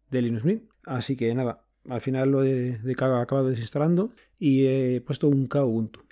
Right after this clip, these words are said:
Estoy bastante contento y la única pega que tengo con él, eh, bueno, no es cosa del ordenador, creo que es más del disco duro que tenía toda la multimedia con la Raspberry Pi, pues debe estar fallando y en el nuc no me lo detecta.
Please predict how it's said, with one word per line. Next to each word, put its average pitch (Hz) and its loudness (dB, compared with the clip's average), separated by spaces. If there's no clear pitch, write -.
Estoy 117 2
bastante 131 0
contento 170 0
y 160 2
la 139 2
única 151 0
pega 147 2
que 127 -2
tengo 147 4
con 139 0
él, 190 0
eh, 117 -2
bueno, 127 2
no 123 0
es 131 -2
cosa 113 -2
del 110 2
ordenador, 110 -2
creo 131 0
que 127 -2
es 117 0
más 135 0
del 117 0
disco 131 -2
duro 131 2
que 120 -2
tenía 123 -2
toda 139 2
la 131 2
multimedia 131 0
con 127 -2
la 127 2
Raspberry 139 0
Pi, 156 0
pues 123 2
debe 139 4
estar 139 0
fallando 156 4
y 117 0
en 117 -4
el 113 -2
nuc 135 -2
no 135 2
me 127 2
lo 120 2
detecta. 107 -4